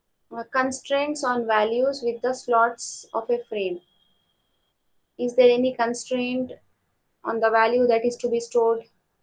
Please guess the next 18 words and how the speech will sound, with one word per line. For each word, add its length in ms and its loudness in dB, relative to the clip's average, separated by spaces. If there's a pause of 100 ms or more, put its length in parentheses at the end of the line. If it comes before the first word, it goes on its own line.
(400)
uh, 380 0
in 160 -2
the 200 -2
frame? 340 -6 (680)
For 140 0
instance, 1080 -4 (400)
uh, 60 -2
you 300 0
cannot 420 4
have 300 0 (160)
top 260 6
value 640 2 (440)
to 100 -4
be, 400 -4 (500)
um, 540 -2 (920)
represented 580 2
in, 640 -2 (1400)
uh, 520 -4